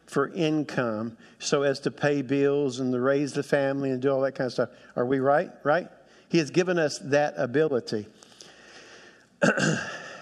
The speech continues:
Whether you're the ones that go into the labor force or you're the one that stays home and save all the money, whichever way, God has given you that ability. Being responsible adults, being responsible adults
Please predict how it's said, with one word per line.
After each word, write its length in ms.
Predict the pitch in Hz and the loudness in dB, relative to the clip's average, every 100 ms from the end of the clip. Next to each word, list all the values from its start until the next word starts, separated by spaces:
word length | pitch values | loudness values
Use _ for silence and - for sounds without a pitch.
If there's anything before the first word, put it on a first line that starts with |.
| - - | -16 -2
Whether 340 | 139 165 151 | 2 2 2
you're 220 | 143 160 | 2 2
the 80 | 156 | 2
ones 260 | 156 160 131 | 0 0 -2
that 100 | 143 | 2
go 220 | 165 165 | 2 2
into 180 | 147 156 | -2 0
the 100 | 147 | 2
labor 280 | 170 196 | 4 2
force 340 | 185 196 202 180 | 0 0 0 0
or 60 | |
you're 120 | 143 160 | 0 2
the 60 | |
one 200 | 165 165 | 0 0
that 60 | 135 | -2
stays 300 | - 175 160 | -2 -2 0
home 200 | 175 170 | 0 0
and 100 | 127 | 0
save 240 | 175 170 | 0 2
all 120 | 170 | 2
the 80 | 165 | 2
money, 280 | 170 165 107 - - _ - | 0 0 -2 -10 -20 _ -2
whichever 420 | 143 190 190 170 | 0 2 2 2
way, 160 | 147 | 2
God 200 | 131 147 | 2 2
has 120 | 151 120 | 0 0
given 280 | 160 151 | 0 0
you 260 | 135 147 - | 0 0 -2
that 280 | 131 143 135 | 2 2 2
ability. 640 | 135 127 170 147 123 110 95 - - - | 0 2 0 0 -4 -8 -10 -16 -18 -4
Being 360 | 123 185 214 208 | 2 4 4 2
responsible 1200 | 180 151 - - 170 208 - 220 196 226 226 - | 2 0 -4 0 2 0 0 0 2 2 2 -2
adults, 760 | - 165 156 143 110 - - - - _ _ _ _ _ - _ _ _ _ _ _ - - | -2 0 2 2 0 -6 -12 -14 -18 _ _ _ _ _ -20 _ _ _ _ _ _ -14 0
being 240 | 165 185 | 2 2
responsible 760 | 156 139 - 165 165 185 190 185 | 0 -2 0 -2 -2 -2 -2 0
adults 480 | 135 123 123 - | 0 0 0 -8